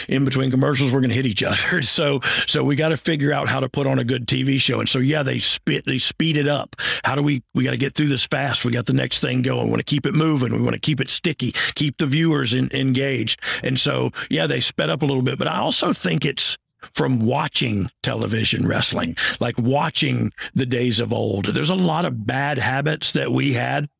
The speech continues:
back then that were just okay because we were on top of the world and, and the ratings were awesome and everybody was making money. But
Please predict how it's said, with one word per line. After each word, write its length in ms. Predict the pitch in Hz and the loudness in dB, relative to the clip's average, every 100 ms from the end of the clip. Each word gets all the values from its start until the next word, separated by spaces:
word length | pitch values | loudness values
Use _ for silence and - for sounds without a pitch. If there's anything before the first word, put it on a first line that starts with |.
| - | -2
back 240 | 143 147 - | -2 -2 -2
then 380 | 151 170 170 165 - - | 0 2 0 0 -4 -2
that 180 | 131 143 | -4 0
were 200 | 131 123 | 0 0
just 440 | 101 123 - - - _ _ _ - | 0 0 -4 -8 -14 _ _ _ -6
okay 560 | 131 131 - 127 135 151 | -4 -2 0 0 0 0
because 400 | 131 - 120 104 | 0 -2 -2 0
we 140 | 123 | 2
were 220 | 120 127 | 4 2
on 140 | 120 117 | 2 0
top 240 | 123 117 | -2 0
of 60 | 123 | 0
the 60 | |
world 420 | 110 120 143 160 | 2 2 2 2
and, 260 | 135 117 117 | 0 0 0
and 260 | 120 113 117 | 0 0 0
the 60 | |
ratings 420 | 110 113 127 135 | 0 0 2 2
were 140 | 123 127 | 2 2
awesome 500 | 123 135 156 160 165 | 0 0 0 2 2
and 240 | - - - - | 2 0 0 -2
everybody 420 | - 117 127 123 123 | 0 0 0 0 0
was 140 | 113 | 2
making 280 | 131 123 123 | 0 2 0
money. 360 | 120 156 190 - - - | 2 2 2 2 -4 -2
But 340 | - 120 123 | -2 -2 -4